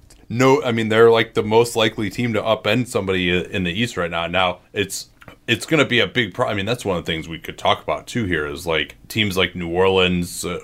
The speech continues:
or Sacramento or Portland, who, I mean, it seems very unlikely that we'll have a full rest of the regular season. So, I mean, this is, like, a huge boon for Memphis right now, this, uh,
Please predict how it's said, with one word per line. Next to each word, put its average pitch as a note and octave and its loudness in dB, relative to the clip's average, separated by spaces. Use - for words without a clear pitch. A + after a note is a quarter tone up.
or E2+ -6
Sacramento F2+ -2
or D#2+ -2
Portland, F2 0
who, F#2 4
I G2 -4
mean, F2+ -2
it F#2 -6
seems G2+ -2
very G#2 0
unlikely E2+ -6
that F#2+ -2
we'll E2 -4
have F#2 0
a D#2 -2
full G2 -4
rest F2+ -2
of F2 -8
the E2 -8
regular E2+ -4
season. B2+ -4
So, G2+ 2
I G2 -14
mean, F2 -8
this F#2 -6
is, E2+ -8
like, E2 0
a D#2 0
huge F#2 -2
boon F#2+ 2
for - -4
Memphis F#2 0
right D#2 2
now, D#2 0
this, E2 -4
uh, D#2+ -2